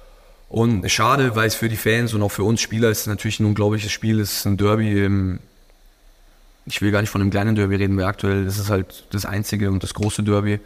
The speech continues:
das es im Pott gibt. Und dementsprechend, ähm, ich glaube auch, wenn man die letzten Spiele anschaut,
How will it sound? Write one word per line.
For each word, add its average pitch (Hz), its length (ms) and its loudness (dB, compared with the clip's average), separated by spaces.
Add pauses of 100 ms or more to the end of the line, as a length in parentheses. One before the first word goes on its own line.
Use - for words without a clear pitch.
(220)
das 101 140 -4
es 104 40 -2
im 101 120 2
Pott 101 200 -2
gibt. - 260 0
Und 98 180 2 (420)
dementsprechend, 101 720 0
ähm, 92 380 0
ich - 120 -6
glaube 101 200 0
auch, 95 200 -2
wenn 95 160 -2
man 101 100 2
die 101 100 2
letzten 101 340 0
Spiele 101 280 0
anschaut, 107 500 -2